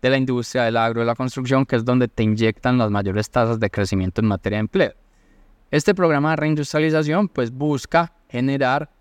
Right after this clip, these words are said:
mayores desarrollos de plantas productivas en nuestro país, asociados a energías renovables, a fabricación de maquinaria, plantas de beneficio,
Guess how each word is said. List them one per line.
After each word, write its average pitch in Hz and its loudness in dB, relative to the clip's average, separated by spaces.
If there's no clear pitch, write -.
mayores 120 0
desarrollos 117 0
de 110 -2
plantas 107 -2
productivas 123 -2
en 107 2
nuestro 104 -4
país, 139 2
asociados 104 -2
a 110 -2
energías 104 0
renovables, 123 2
a 104 -4
fabricación 104 0
de 104 0
maquinaria, 110 0
plantas 113 0
de 113 2
beneficio, 107 0